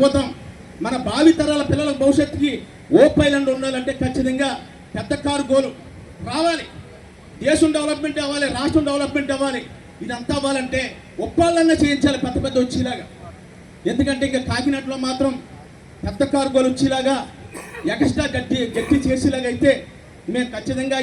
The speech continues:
వీటి మీద ప్రజలకి సవే-, సవే-, సరైన విచారణ చేసి ప్రజలకు తెలియజేసి అది స్టార్ట్ చేయాలి తప్ప ఇది తూతూ మంత్రంగా పెట్టి ఈ విధంగా చేస్తున్నామని పెడితే మాత్రం దుమ్మిలిపేట నుంచి ఎంతమంది వచ్చారు ఇక్కడ?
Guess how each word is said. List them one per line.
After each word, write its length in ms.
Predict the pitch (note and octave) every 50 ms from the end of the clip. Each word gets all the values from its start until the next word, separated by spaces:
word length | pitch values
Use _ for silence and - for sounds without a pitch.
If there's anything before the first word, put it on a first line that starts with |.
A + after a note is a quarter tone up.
| B3 A#3+
వీటి 260 | B3 B3+ C4+ C#4 C4+ C4+
మీద 140 | C#4 C#4 C#4 C4+ A3 - - - - - - - - -
ప్రజలకి 400 | G3+ B3 B3+ D#4 D4+ D4+ D4+ D4 C#4 - -
సవే-, 340 | A#3+ A#3+ C4+ C#4 C#4+ C4+ G#3 - A3
సవే-, 320 | A3+ A3+ C#4 C#4+ C4+ G#3+ E3 - - - - -
సరైన 360 | B3 C#4 D#4 E4 E4+ E4 D4+ C#4 - - - - - - - - - -
విచారణ 340 | G3+ - - D4+ D4+ D4+ D4+ D4 - C#4+
చేసి 280 | C#4 C4+ B3+ C#4+ C#4 - - - - - - - - - - - - -
ప్రజలకు 340 | A3+ B3+ C#4+ D#4+ E4 D#4 - -
తెలియజేసి 520 | C4 C4 C#4 C#4 C#4 C#4 C4+ B3+ D4+ D4 C4 A3+ F#3+ - - - - - - -
అది 100 | A#3+ C4 D4 -
స్టార్ట్ 240 | - - C#4+ C4+ - C#4+
చేయాలి 240 | C#4 C4+ C4+ C4+ C4 B3+
తప్ప 160 | B3 B3 - C4+ C4 A#3+ G3 - - - - - - - -
ఇది 120 | F#3+ C4 B3+ C4 -
తూతూ 220 | C4 C#4 - C#4+ C4+ C4 B3+
మంత్రంగా 340 | B3 B3+ B3+ C4 C4+ C4 C4 B3+
పెట్టి 260 | B3 B3+ - C4+ C4+ - - - - - - - - - - - - - - - -
ఈ 60 | B3+ B3
విధంగా 260 | A3+ A3+ B3+ B3+ C4+ C4 C4 C4+
చేస్తున్నామని 440 | B3 A#3+ B3 B3+ B3+ B3+ C4 B3+ B3
పెడితే 220 | A#3 A3+ B3+ B3+ B3+ B3+ B3+
మాత్రం 240 | B3+ B3+ C4 B3+ - - - - - - - - - -
దుమ్మిలిపేట 420 | - - B3 C4 C4+ - C#4+ C4 C4 C4+
నుంచి 140 | C4 B3+ C#4
ఎంతమంది 280 | - C4 C4 C#4 C4+ C4+
వచ్చారు 220 | B3+ - C#4+ C#4 C4
ఇక్కడ? 160 | C4 C4+ C4